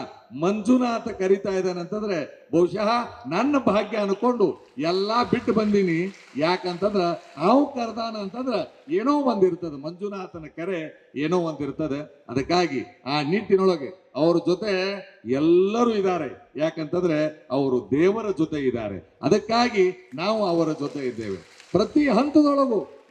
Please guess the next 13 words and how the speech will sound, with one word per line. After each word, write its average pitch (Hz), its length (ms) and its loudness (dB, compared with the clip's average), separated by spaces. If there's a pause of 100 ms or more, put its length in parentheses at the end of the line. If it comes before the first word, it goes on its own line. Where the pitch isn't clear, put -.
ಈ 214 60 -8
ಕ್ಷೇತ್ರದಿಂದ 214 680 -4 (440)
ಸಾಕಷ್ಟು 202 520 0
ಕ್ರಾಂತಿಕಾರಿ 180 1120 -2
ಬದಲಾವಣೆಗಳಾಗ್ತಾ 156 1000 0
ಇದ್ದಾವೆ. 139 340 -4 (520)
ನಮ್ಮ 151 180 2 (720)
ತಾಯಿ 143 800 0
ಡಾಕ್ಟರ್ 151 680 2
ಮಾತೋಶ್ರೀ 185 520 2
ಡಾಕ್ಟರ್ 165 280 -4
ಹೇಮಾವತಿ 185 560 2
ಹೆಗಡೆಯವರು 143 720 0